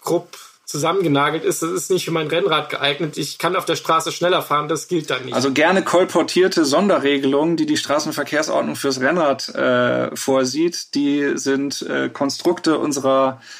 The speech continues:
Speaker 2: Radfahrerfantasie. Die gibt es nicht.
Speaker 1: Ja, auch so dieses, äh, Radfahrer im Training oder sowas,
Speaker 2: Mhm.
Speaker 1: äh, dass die von der Benutzungspflicht ausgenommen sind,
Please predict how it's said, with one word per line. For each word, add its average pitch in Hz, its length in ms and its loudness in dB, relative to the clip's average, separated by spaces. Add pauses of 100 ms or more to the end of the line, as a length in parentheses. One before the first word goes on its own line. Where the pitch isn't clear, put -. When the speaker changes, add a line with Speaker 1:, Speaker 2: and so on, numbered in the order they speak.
(140)
Speaker 2:
Radfahrerfantasie. 123 1080 0
Die 123 80 -2
gibt 123 240 -2
es - 120 -6
nicht. - 280 -4
Speaker 1:
Ja, 139 140 -2
auch 151 80 0
so 165 120 -4
dieses, 151 380 -2
äh, - 80 -2
Radfahrer 170 1500 0
im 156 220 0
Training 175 480 2
oder 143 240 2
sowas, 139 320 4
Speaker 2:
Mhm. 135 300 0
Speaker 1:
äh, 160 400 -2
dass 147 160 -2
die 180 100 -2
von 165 140 -2
der 156 60 0
Benutzungspflicht 160 600 -2
ausgenommen 147 480 0
sind, 156 240 -4